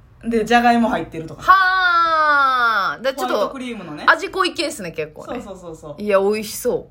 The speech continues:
Speaker 2: う。確かに。
Speaker 1: 冬限定でね。
Speaker 2: はいはいはい、いいじゃないですか。
Speaker 1: カニクリーム。
Speaker 2: はい。
Speaker 1: じゃがいも、ブラックペッパー。
Speaker 2: 美味しい。
Speaker 1: 絶対うまいな。
Speaker 2: 絶対うまい。
Speaker 1: 言うたらドリアみたいになるやん。
Speaker 2: うん、そうやな。
Speaker 1: 米と言ったら。
Speaker 2: ドリアな。私、あっち系あんま好きちゃうねん。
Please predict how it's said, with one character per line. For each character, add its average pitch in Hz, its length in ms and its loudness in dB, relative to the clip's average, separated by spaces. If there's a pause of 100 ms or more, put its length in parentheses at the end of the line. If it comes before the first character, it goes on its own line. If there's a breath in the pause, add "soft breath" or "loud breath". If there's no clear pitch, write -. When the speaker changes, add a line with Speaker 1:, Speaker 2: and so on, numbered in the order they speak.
(180)
Speaker 2:
う。 - 40 -20
確 233 140 -12
か 220 60 -10
に。 180 60 -8
Speaker 1:
冬 - 0 -
限 185 200 -10
定 160 180 -8
で 160 100 -12
ね。 190 140 -14
Speaker 2:
は 196 160 4
い 190 120 4
は 156 180 2
い 147 80 -4
は 151 140 -4
い、 151 60 -2
い - 20 -6
い - 40 -6
じ 156 40 -10
ゃ 156 40 0
な - 0 -
い - 40 -2
で - 60 -10
す - 60 -14
か。 175 60 -10
Speaker 1:
カ 170 60 -6
ニ 160 60 -6
ク 156 60 -10
リ 143 60 -8
ー - 20 -12
ム。 143 60 -14 (100)
Speaker 2:
は 185 140 0
い。 - 200 -2 (560)
Speaker 1:
じ 170 100 -16
ゃ 165 60 -14
が 156 100 -12
い 156 60 -10
も、 143 300 -12
ブ 165 80 -16
ラ 156 80 -8
ッ - 20 -16
ク - 80 -20
ペ 156 80 -14
ッ 147 80 -16
パ - 240 -18
ー。 190 80 -4
Speaker 2:
美 208 60 2
味 202 40 0
し 196 200 -2
い。 - 80 -10
Speaker 1:
絶 175 160 -14
対 175 100 -6
う 156 40 -6
ま 143 80 -10
い - 40 -16
な。 117 160 -14
Speaker 2:
絶 220 280 4 (120)
対 190 120 8
う 170 40 4
ま 143 140 -4
い。 - 20 -16
Speaker 1:
言 285 100 -6
う 330 40 -4
た 196 80 -2
ら 170 40 -6
ド 202 120 -4
リ 269 100 2
ア 220 60 4
み 180 100 -4
た 170 60 -2
い - 20 0
に 147 60 -2
な 143 80 -8
る 143 60 -8
や 123 60 -10
ん。 - 40 -18 (420)
Speaker 2:
う 233 340 0
ん、 - 20 -16
そ 214 120 4
う - 20 8
や 160 80 4
な。 131 220 -12 (340)
Speaker 1:
米 190 180 -6
と 160 100 -8
言 160 80 -6
っ - 40 -14
た 156 80 -12
ら。 151 140 -14 (300)
Speaker 2:
ド 240 120 8
リ 214 160 4
ア 151 60 0
な。 - 120 -12 (880 loud breath)
私、 254 220 4
あ 269 80 6
っ - 80 -4
ち - 160 -6
系 403 220 4
あ 415 60 2
ん 403 100 -4
ま 392 80 -4
好 381 60 -4
き - 220 -8
ち 220 100 2
ゃ 190 60 6
う 185 80 -4
ね 156 100 -2
ん。 135 280 -6